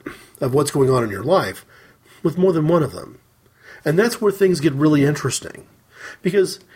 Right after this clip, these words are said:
in her storytelling video that Hillary shared under the heading of One Night Stand,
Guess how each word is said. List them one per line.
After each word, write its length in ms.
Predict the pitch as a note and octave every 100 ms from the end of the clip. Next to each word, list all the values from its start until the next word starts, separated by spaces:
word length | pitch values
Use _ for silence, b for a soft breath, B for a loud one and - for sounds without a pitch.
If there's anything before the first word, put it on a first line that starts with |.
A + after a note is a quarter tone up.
| b
in 140 | - A3+
her 140 | A#3
storytelling 760 | - G#3 F#3 F3 F3 D3+ C3+ A2+
video 540 | C3 C#3 F#2+ D#2+ - _ -
that 140 | C3+
Hillary 320 | C#3 E3 C#3+ A#2+
shared 320 | - D3 C#3+
under 160 | C#3+
the 80 | C3
heading 280 | B2 D#3 B2
of 160 | G2+ - B B B B
One 220 | C#3 D#3
Night 200 | C3+ G#2
Stand, 580 | - - F3+ C3 B1